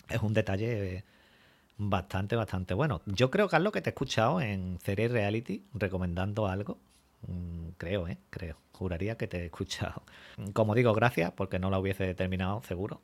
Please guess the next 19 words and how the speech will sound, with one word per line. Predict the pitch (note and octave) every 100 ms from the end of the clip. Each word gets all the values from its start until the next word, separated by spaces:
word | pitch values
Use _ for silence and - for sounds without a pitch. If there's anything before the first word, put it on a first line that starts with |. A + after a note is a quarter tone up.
| -
como | F#2+ F2+ F2+ E2+ F2+
he |
dicho | F2 - F2
antes. | G#2 - - - _ _
Y, | D3+ C3+ B2+ A#2+ -
y | A#2
nada | A#2 D3+
más, | C#3 F3 A2 G2 F#2 F#2
espero | G2 - - A#2+ A#2
que | D3+ C#3 A#2+ A2 G#2 G2+ G2
alguna | G2 F#2 F#2+ G#2 G#2+ G#2+
que | G#2
otra | G#2+ A2
vez, | G#2+ A#2+ D3
pues, | D#3+ A2 F#2 F2+ F2 -
te | F#2+
toque | - F#2 G2+ G2
elegir | G2 - G2
película. | F#2+ G2 A2 C3